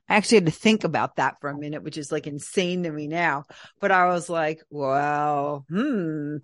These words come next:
I'm like, "Okay, I guess I'll go." <laughs> You know what I mean? I mean, but I had no idea what I was in for. It was the greatest gift, the greatest gift, because I got shipped off to rehab. Literally,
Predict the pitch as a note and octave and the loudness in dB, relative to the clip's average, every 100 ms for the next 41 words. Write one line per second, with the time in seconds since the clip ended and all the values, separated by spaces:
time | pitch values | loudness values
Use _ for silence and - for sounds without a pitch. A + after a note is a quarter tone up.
0 | - _ _ D3 D#3 D#3 D3+ - _ _ | -14 _ _ -8 -6 -4 -4 -8 _ _
1 | _ _ _ _ F#3 F#3+ F#3+ F#3 G3+ E3+ | _ _ _ _ 0 2 2 2 2 2
2 | E3 E3+ F#3 E3 E3 G#3+ B3+ G3 G3 C#4+ | 2 -2 0 0 4 6 8 6 4 4
3 | A#3+ A3+ A#3 B3 A#3+ B3 B3+ C#4 E4+ A#3 | 6 2 0 0 -2 0 4 4 4 0
4 | C4 A3 G3+ F#3+ E3+ E3+ E3+ C#3 C3+ C#3 | -2 -4 -6 -6 -4 -2 0 -2 -2 -6
5 | D3+ D#3 - A#2+ F2 F#2+ G#3 E3+ E3+ D#3+ | -6 -6 -6 -6 -6 -4 -4 -2 -2 0
6 | E3+ F#3 - - D#3 G#3 - - - _ | 2 2 -2 -2 0 0 -6 -20 -20 _
7 | _ _ _ _ _ _ D#3 D3 C3 F2+ | _ _ _ _ _ _ -8 -2 -2 -2
8 | - - B1 - - F3 F3 D#3 D3+ - | -8 -14 -16 -16 -4 -2 0 0 0 0
9 | - A3+ G#3 G3 - D#3+ E3 E3 C#3+ D3+ | -2 -2 0 -2 -4 -6 -4 -2 -2 -2
10 | F3 E3+ D3+ C#3+ C#3 | -2 0 -2 -4 -6